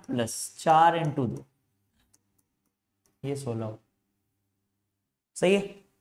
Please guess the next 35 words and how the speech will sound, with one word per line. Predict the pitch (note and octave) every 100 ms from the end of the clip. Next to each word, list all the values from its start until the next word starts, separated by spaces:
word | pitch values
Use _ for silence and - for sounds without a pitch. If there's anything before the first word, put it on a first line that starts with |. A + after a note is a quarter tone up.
| _ _ _ _ _ _ _ _ -
अगर | D#3+ E3+
इनके | F3 F3
अंदर | F3+ E3+ F#3 F#3
प्लस | - F3+ F#3+ -
और | F3 E3+
मल्टीप्लाई | E3 D#3+ F3+ F3 G3 F#3+
वाला | F3 E3+
साइन | - C#3 D3+
लगा | C3+ C#3
दें, | C3+ C#3+ D#3 _ _ _ _ _ _ C3+
ये | F#3
दोनों | F#3+ F#3+ G3
साइन | F#3 C3+ E3
लगा | D#3+ D3+
दें | D3+ D3+
अगर | C#3+ C3
बीच | C3+ C3+ A#2+
में, |
तो | A2 _ _ _ _ _ _ _ F#3
ये | G3
सोलह | G3 F3+ D#3
हो | D3 A#2+
जाएगा। | G#2+ G2 - _ _ _ _ _ _ _ _ _ _ _ _ _ _ _ -
चलिएगा | A3+ B3+ A#3+
नेक्स्ट, | A3+ A3 -
अगला | G#3+ B3+
प्रश्न | B3+ A#3 A3+
दोस्तों, | G#3 G3 D3
बना | E3+ G3+
के | G3+
ये | F3+ C#3 - -
फटाफट | F3 E3
से। | D3+ A#2+ A#2 _ _ _ _ _
चौरासी | G#3+ A3 B3+ B3 C#4
तेरह | C4 A3+ A#3